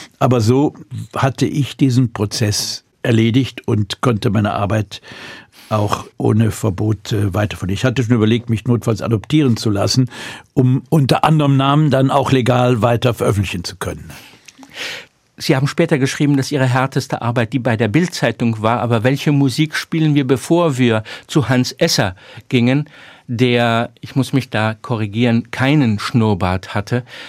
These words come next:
Speaker 2: Denn beim Gerling-Konzern, als Sie dort gearbeitet und auf dem Schreibtisch des Vorstandsvorsitzenden posiert haben,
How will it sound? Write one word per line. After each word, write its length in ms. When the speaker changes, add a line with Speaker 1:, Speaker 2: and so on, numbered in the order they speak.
Speaker 2:
Denn 520
beim 300
Gerling-Konzern, 1120
als 220
Sie 100
dort 420
gearbeitet 720
und 200
auf 120
dem 160
Schreibtisch 560
des 200
Vorstandsvorsitzenden 1300
posiert 500
haben, 320